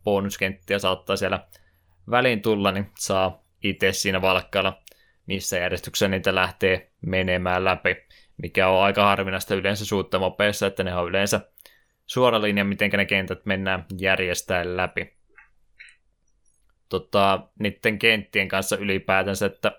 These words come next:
kun sai itse valkkailla, niin tuliko sulle semmoista fiilistä, että siinä oli joku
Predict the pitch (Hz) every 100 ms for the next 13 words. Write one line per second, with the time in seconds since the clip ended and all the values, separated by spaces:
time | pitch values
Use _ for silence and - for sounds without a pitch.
0 | _ - 92 101 92 95 95 - _ _
1 | _ - 98 95 - 101 98 95 98 -
2 | _ _ _ _ 92 98 101 101 101 104
3 | 104 - 110 101 98 - 104 101 95 95
4 | 92 98 - 98